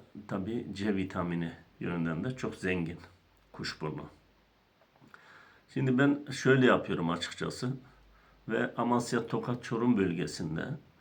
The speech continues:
e, bunun marmelatı, pekmezi, şurubu falan, e, yapılabiliyor. Ama ne yazık ki bilmedikleri için içindeki çekirdeğini, posasını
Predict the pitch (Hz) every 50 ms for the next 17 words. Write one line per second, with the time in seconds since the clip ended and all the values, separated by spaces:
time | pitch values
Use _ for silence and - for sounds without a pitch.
0 | _ - - _ _ _ _ _ _ - 107 104 101 98 101 110 113 110 110 107
1 | 107 107 107 104 104 104 101 104 101 98 - - 98 - 113 107 101 - - 107
2 | 104 101 95 98 101 98 - - 107 104 107 104 95 92 101 101 101 101 - -
3 | 95 101 113 135 139 135 - - 127 131 92 92 92 95 95 95 - - - -
4 | - _ _ - - 101 95 95 - 101 101 98 90 - 82 80 82 80 - 135
5 | 135 - - - - - _ - - - _ _ _ - - 120 120 120 110 104
6 | 101 104 110 123 135 139 127 117 107 104 95 95 - - 123 135 143 143 - -
7 | - - - _ _ _ _ _ - - - _ - - - 101 117 123 127 127
8 | 120 113 101 104 101 - 110 101 92 92 90 90 - - 117 127 123 - 135 -
9 | - 123 117 104 104 101 - 104 95 - - 127 123 123 - 113 101 101 98 98
10 | 98 107 135 147 - - - 127 123 - 120 104 - - 104 101 120 139 143